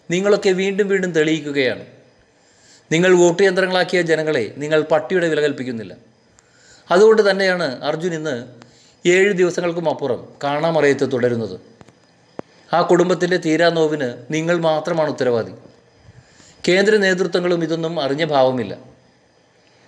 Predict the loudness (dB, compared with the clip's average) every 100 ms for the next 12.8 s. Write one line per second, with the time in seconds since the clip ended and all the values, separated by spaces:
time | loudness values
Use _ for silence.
0 | _ 2 4 6 6 4 2 0 0 0
1 | 0 0 -2 -4 -2 -2 -2 -4 -8 -20
2 | -20 -4 2 4 4 2 -2 -10 -20 _
3 | _ -2 2 2 2 0 -4 0 2 2
4 | 0 -2 -2 -2 -6 -4 -2 -2 0 -2
5 | 0 -2 0 -2 0 0 0 -4 -4 -2
6 | -6 -8 -6 -4 -4 -8 -14 -20 _ _
7 | _ _ _ _ _ _ -6 2 2 2
8 | 0 -2 0 -2 -2 -4 -2 -2 -2 -6
9 | -6 -4 -4 -6 -12 -14 -20 _ _ _
10 | _ _ _ _ _ -20 0 2 4 4
11 | 2 0 -2 -2 -2 -2 0 0 0 -2
12 | -2 -6 -8 -6 -6 -8 -12